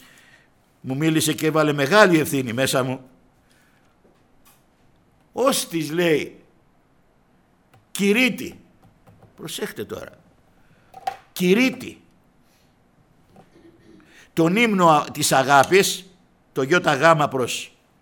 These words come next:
Κορινθίους, «και δεν έχει αγάπη, η, η πόρτα του ουρανού είναι κλειστή για αυτόν».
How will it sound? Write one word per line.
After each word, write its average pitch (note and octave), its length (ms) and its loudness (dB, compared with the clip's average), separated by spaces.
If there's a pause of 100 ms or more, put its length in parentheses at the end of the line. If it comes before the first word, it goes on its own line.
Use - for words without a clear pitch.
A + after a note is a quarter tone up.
(1600)
Κορινθίους, C#3 840 -2 (1500)
«και F3+ 240 2
δεν C4 340 4
έχει A3+ 340 4
αγάπη, E3 760 2 (3250)
η, F3 220 -4 (380)
η E3+ 120 -6
πόρτα A3 440 -2
του F3 100 0
ουρανού D#3+ 340 2
είναι A#3+ 140 -2
κλειστή A3+ 320 -4
για - 140 -4
αυτόν». - 320 -10